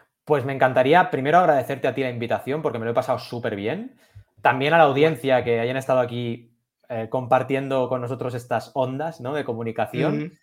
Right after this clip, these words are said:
Speaker 1: Y para acabar, que nos atrevamos a lanzar proyectos. Creo que una parte importante titular de la, de la entrevista ha sido, tenemos que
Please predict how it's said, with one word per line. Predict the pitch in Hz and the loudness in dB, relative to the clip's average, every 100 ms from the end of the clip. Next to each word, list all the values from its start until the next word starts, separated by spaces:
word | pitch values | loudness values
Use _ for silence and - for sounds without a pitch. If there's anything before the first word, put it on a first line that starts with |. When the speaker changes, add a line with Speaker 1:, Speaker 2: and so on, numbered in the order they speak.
| _ _ _ _ _ _ | _ _ _ _ _ _
Speaker 1:
Y | - | -4
para | 139 156 | 4 6
acabar, | 147 147 185 | 6 6 6
que | 202 | 6
nos | 214 165 | 2 0
atrevamos | 151 143 190 | 0 0 -2
a | 185 | -2
lanzar | 143 127 120 | -2 -2 -2
proyectos. | 117 110 120 113 - | -4 -4 -6 -8 -8
Creo | 135 | -6
que | 135 | -2
una | 156 143 - | -2 -4 -2
parte | - 170 151 | 0 0 -2
importante | 139 127 135 135 | -6 -6 -4 -4
titular | 127 120 131 131 | -2 0 0 0
de | 127 | -2
la, | 120 113 113 | -2 -2 -4
de | |
la | 120 | -6
entrevista | 117 117 139 - | -6 -6 -6 -6
ha | 110 | -8
sido, | 131 127 117 - _ _ _ _ | -4 -2 -2 -8 _ _ _ _
tenemos | 131 139 165 160 | -2 0 -2 -2
que | 151 135 131 123 120 | -2 0 0 -2 -6